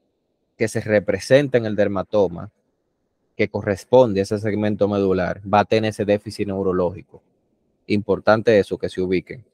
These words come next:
porque por eso son aquí los segmentos medulares y la importancia de los dermatomas. Entonces, al nivel de la lesión y del mismo lado,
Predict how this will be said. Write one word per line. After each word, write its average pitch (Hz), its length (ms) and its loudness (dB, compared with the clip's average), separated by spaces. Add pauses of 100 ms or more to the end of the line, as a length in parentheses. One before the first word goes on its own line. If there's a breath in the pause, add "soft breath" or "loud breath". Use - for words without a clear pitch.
(120)
porque 87 260 -6 (240)
por 95 160 2
eso 92 160 -2
son 98 300 2
aquí 95 260 0
los 92 160 -2
segmentos 90 460 -6
medulares 92 580 2 (380 soft breath)
y 95 100 -2
la 95 60 2
importancia 90 540 0
de 92 40 2
los 92 140 2
dermatomas. 85 580 -4 (540)
Entonces, - 480 4 (760)
al 135 220 10
nivel 139 500 8 (140)
de 127 240 4
la 123 100 8
lesión 113 680 0 (600)
y 156 160 2
del 123 220 6
mismo 127 300 0
lado, 107 400 2